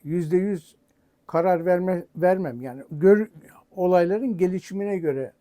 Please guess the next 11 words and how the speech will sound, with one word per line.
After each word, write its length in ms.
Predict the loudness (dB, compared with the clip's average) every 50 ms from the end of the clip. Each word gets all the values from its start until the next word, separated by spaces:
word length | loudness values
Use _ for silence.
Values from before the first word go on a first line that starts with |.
| _ _ -6
davranırım. 560 | -4 -4 -4 -6 -8 -12 -12 -14 -16 -18 -20 _ _ _ _ _ _ _ _ _
Fikrimi 460 | 0 0 0 0 -2 -6 -6 -6 -8
söylerim. 480 | -4 -2 0 0 2 0 -2 -2 -8 -14 -12 -4 -2
Dinleyen 480 | 0 0 0 0 -2 -2 -4 -4 -6
dinler, 420 | -8 -8 -10 -10 -10 -10 -10 -8 -6
dinlemeyen 520 | -4 -4 -4 -4 -4 -4 -6 -6 -6 -8 -12 _ _ _ _ _ _ _
dinlemez. 520 | -14 -12 -10 -10 -10 -10 -10 -12 -12 _ _ _ _ _ _ _ _ _ _ _
İlle 300 | -6 -2 0 0 0 0
benim 220 | -2 -2 -4 -6
söyleyecek, 580 | -6 -6 -6 -6 -6 -6 -8 -8 -6 -8 -8 -8 _ _
söylediklerim 800 | -8 -6 -4 -4 -4 -6 -8 -10 -8 -8 -6 -4 -4 -6 -8